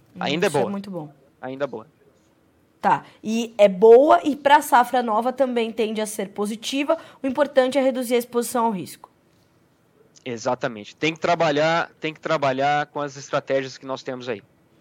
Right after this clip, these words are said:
Speaker 2: Vanin, você citou a questão cambial, só pra gente passar rapidamente por ela. É, todo essa, essa, esse nervosismo, portanto, essa, esse mercado a risco que a gente vê no financeiro vai se refletir em um dólar ainda bastante volátil,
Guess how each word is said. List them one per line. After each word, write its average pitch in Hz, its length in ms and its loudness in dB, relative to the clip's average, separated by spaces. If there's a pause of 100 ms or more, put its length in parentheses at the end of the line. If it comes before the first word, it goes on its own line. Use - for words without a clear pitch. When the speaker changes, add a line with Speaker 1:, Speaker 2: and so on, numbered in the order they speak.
(320)
Speaker 2:
Vanin, 262 240 0
você 294 120 -4
citou 285 260 0
a 277 40 4
questão 285 320 0
cambial, 247 420 4
só 247 140 0
pra 247 120 -8
gente 262 180 -6
passar 247 300 0
rapidamente 233 540 -2
por 247 160 -2
ela. 175 300 -2 (340)
É, 208 300 6
todo 277 340 2
essa, 294 380 4
essa, 226 540 4
esse 220 200 -4
nervosismo, 226 640 -4
portanto, 202 540 -6
essa, 196 380 2 (240)
esse - 120 -10
mercado 240 420 2
a 240 80 6
risco 226 320 -4
que 214 100 -6
a 214 40 -4
gente 214 260 -8
vê 208 140 -6
no 208 100 -6
financeiro 220 600 -2 (320)
vai 247 200 6
se 285 120 -4
refletir 277 460 -2
em 254 100 -4
um 262 100 -4
dólar 226 300 4
ainda 226 320 -4
bastante 233 640 -2
volátil, 226 580 2